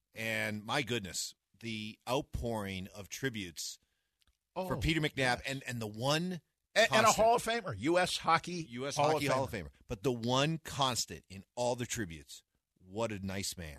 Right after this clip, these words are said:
Speaker 2: Yes.
Speaker 1: What a nice man, what a generous man, uh, somebody who was very giving of his time,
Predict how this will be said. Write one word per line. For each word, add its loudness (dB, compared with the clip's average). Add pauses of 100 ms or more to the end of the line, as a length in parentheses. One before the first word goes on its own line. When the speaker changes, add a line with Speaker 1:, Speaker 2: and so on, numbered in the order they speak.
(100)
Speaker 2:
Yes. -6
Speaker 1:
What -2
a -4
nice 0
man, -2 (240)
what -12
a -12
generous -6
man, -2 (480)
uh, -12
somebody -4
who -8 (340)
was -10
very -4
giving -2
of -2
his -4
time, -4